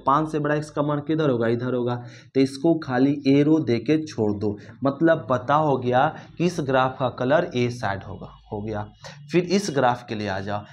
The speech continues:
यहाँ पे बाई, बाई बराबर दो पे हाथ रख दे, हाथ रख दे। अब कलर उधर होगा कि नीचे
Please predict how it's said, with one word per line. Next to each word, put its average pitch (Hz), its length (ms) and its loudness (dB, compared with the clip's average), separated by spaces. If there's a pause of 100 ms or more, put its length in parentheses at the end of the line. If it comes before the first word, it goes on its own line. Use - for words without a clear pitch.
(120)
यहाँ 160 260 0
पे 160 180 0
बाई, 127 260 2
बाई 127 320 2
बराबर 139 400 0
दो 131 220 2
पे 135 160 -2
हाथ 110 260 -2
रख 101 120 -6
दे, 98 140 -12
हाथ 110 240 -2
रख 107 120 -6
दे। 104 100 -4
अब 139 460 -4
कलर 139 180 0
उधर 123 300 -2
होगा 156 260 0
कि 180 160 -8
नीचे 107 380 -8